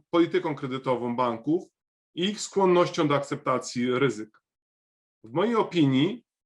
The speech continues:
w obecnej sytuacji wysokiej nadpłynności polskiego sektora bankowego, e, najniższego ze wszystkich produktów kredytowych poziomu szkodowości, e, jakim charakteryzują się kredyty mieszkaniowe, oraz faktu,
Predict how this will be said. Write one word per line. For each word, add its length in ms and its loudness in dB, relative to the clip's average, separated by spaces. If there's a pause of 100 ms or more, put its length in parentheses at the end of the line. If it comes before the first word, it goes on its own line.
(260)
w 100 -4
obecnej 360 2
sytuacji 760 -2
wysokiej 600 2
nadpłynności 960 0 (440)
polskiego 400 0
sektora 340 -2
bankowego, 840 -2 (380)
e, 200 -2
najniższego 720 0
ze 140 -4
wszystkich 420 -8
produktów 440 -2
kredytowych 640 0 (640)
poziomu 360 2
szkodowości, 960 -2 (460)
e, 200 0
jakim 300 0
charakteryzują 480 0
się 140 -4
kredyty 340 0
mieszkaniowe, 800 -4 (400)
oraz 340 2
faktu, 640 -2